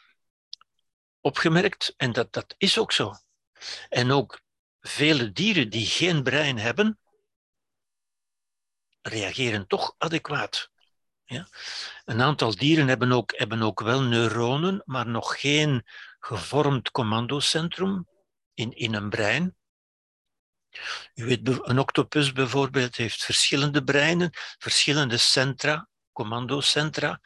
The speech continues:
zou je kunnen zeggen. En uiteindelijk zijn die in de evolutie samengevoegd tot één orgaan, een complex orgaan dat uit verschillende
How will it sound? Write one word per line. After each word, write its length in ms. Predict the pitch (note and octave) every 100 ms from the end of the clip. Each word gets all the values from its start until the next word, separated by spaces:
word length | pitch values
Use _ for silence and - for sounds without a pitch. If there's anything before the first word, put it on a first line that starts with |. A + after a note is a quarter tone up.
| -
zou 200 | - C#3
je 60 | C#3+
kunnen 220 | C#3+ C3
zeggen. 340 | C#3 C#3+ D#3+ _ - - - - _ _ -
En 140 | B2
uiteindelijk 440 | A2 - E3 E3+ -
zijn 200 | D3+ B2+
die 280 | A#2+ A2+
in 140 | G#2+ A2+
de 80 | A#2+
evolutie 600 | G2+ G#2+ A2+ - D#3 -
samengevoegd 920 | - C#3 C#3 D3 C3+ A2+ C#3+ - -
tot 240 | B2 - -
één 580 | C#3 C#3+ D3+ D#3 D3+ _ _ _ _ _ _ _
orgaan, 640 | A#2+ A#2 - A2 C#3 F3 -
een 200 | A2 -
complex 540 | A2+ - - - -
orgaan 400 | C#3 C3 C#3+ D#3
dat 160 | B2 B2+
uit 140 | -
verschillende 600 | B2 - E3+ C#3+ A#2+ A2+